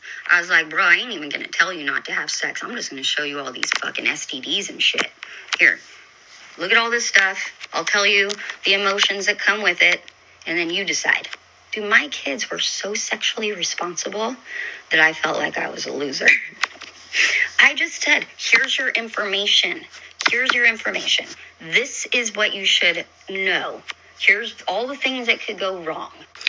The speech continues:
So I hand 'em all this information. And you know what else I tell 'em? "Nothing you think is wrong. Anything that pops into your head ain't fucking wrong.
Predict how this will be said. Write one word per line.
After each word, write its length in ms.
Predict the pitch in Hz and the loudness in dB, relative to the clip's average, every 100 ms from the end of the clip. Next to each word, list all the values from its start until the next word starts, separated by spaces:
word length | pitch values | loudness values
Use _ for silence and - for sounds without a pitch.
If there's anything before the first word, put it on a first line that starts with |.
| - | -4
So 160 | - 175 | 0 2
I 60 | 175 | 4
hand 200 | 226 247 | 4 4
'em 120 | 240 | 2
all 120 | 196 | 0
this 180 | 185 175 | 0 0
information. 540 | 170 156 160 - - - - - - - - | -2 -2 -2 2 2 2 -6 -6 -6 -8 2
And 360 | 156 151 151 156 - - - | 6 6 4 2 -4 -6 -2
you 60 | |
know 100 | 180 | 4
what 100 | 185 | 6
else 180 | 202 - | 6 4
I 80 | - | -2
tell 240 | - 208 | 0 -2
'em? 160 | 240 254 - _ _ _ _ _ - | -2 -6 -12 _ _ _ _ _ -2
"Nothing 260 | 190 185 190 | 0 0 -2
you 100 | 180 | -6
think 200 | 165 175 | -8 -8
is 140 | 160 | -8
wrong. 180 | - - - _ - _ _ _ _ _ _ _ - - | -6 -8 -10 _ -20 _ _ _ _ _ _ _ -20 -4
Anything 360 | 196 214 220 220 | 0 0 0 0
that 100 | 208 | 2
pops 280 | - - - | 4 4 2
into 160 | 185 185 | -2 2
your 140 | 175 | 2
head 160 | 175 165 | 2 -2
ain't 180 | 143 | -4
fucking 280 | - - - | -2 -4 -2
wrong. 280 | - - - | -2 -2 -4